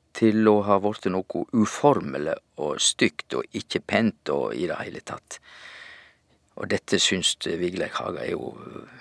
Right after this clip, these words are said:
utrolig som utvikling. Jo, det er jo det, men vi har, vi har flere. Vi kan jo ta for eksempel, ja, det er kanskje ikke helt det samme, men like dramatisk i alle fall. Ta ordet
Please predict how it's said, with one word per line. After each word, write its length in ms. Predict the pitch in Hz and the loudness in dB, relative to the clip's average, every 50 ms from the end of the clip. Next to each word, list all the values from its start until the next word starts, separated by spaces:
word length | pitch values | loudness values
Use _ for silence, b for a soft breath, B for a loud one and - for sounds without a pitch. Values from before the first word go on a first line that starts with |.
| B B B B B B _ _ _ _ - | B B B B B B _ _ _ _ -2
utrolig 460 | 107 101 - - 127 131 113 85 - - | -2 -2 0 2 4 4 4 4 2 0
som 120 | 85 90 | 0 2
utvikling. 500 | 117 120 - - - - - - - - - | 0 0 0 -2 -4 -4 -6 -8 -8 -6 -2
Jo, 280 | - 101 101 135 180 - - _ B B B B B B B B - | 0 2 2 2 2 -2 -6 _ B B B B B B B B 0
det 120 | 107 107 - | 2 4 6
er 120 | 143 151 110 | 6 6 6
jo 80 | 80 82 | 4 4
det, 120 | 107 135 143 | 2 2 4
men 200 | 127 110 104 104 | 4 4 4 6
vi 120 | 104 107 107 | 4 4 4
har, 280 | 107 123 120 104 90 - B B B B B B B B B B B | 2 2 2 2 2 0 B B B B B B B B B B B
vi 120 | - 95 90 | -4 -4 -2
har 240 | - - 87 85 | 0 2 0 0
flere. 480 | - - - 90 87 110 139 147 135 90 | 0 0 2 2 2 2 2 0 -2 -2
Vi 120 | 80 80 - | -2 -4 -4
kan 200 | - 117 123 131 | -4 -4 -2 -2
jo 120 | 131 - - | -2 -4 -4
ta 220 | - - 143 131 123 | -2 -2 0 0 0
for 200 | - - 117 110 | -2 -4 -4 -4
eksempel, 640 | 107 - - 123 120 113 - _ _ - 107 104 98 - _ _ b b b b b b b b b b b b b b _ _ | -2 -2 -2 -2 -2 -2 -6 _ _ -2 0 0 -2 -4 _ _ b b b b b b b b b b b b b b _ _
ja, 160 | - 98 101 | 2 2 2
det 140 | 107 120 131 | 4 2 0
er 100 | - _ - | -2 _ 0
kanskje 280 | 113 117 - - - 117 | 2 2 2 2 0 0
ikke 160 | 127 120 131 | 0 0 0
helt 160 | 156 151 - | 0 0 0
det 80 | 92 - | 0 0
samme, 240 | - 85 95 117 | 2 2 2 2
men 240 | 127 135 127 127 - - 90 - | 2 2 2 0 -2 -6 -10 -4
like 360 | 104 110 120 147 - 202 - | 0 2 2 6 6 6 6
dramatisk 520 | 104 90 107 156 165 - - - - - | 6 4 2 2 0 -2 -4 -8 -10 -8
i 40 | - | -8
alle 140 | 80 - - | -10 -8 -8
fall. 120 | 104 - - _ _ _ - | -10 -10 -12 _ _ _ 0
Ta 140 | 147 143 139 | 2 2 2
ordet 400 | - 147 143 127 110 104 95 | 2 -2 -2 0 0 0 -2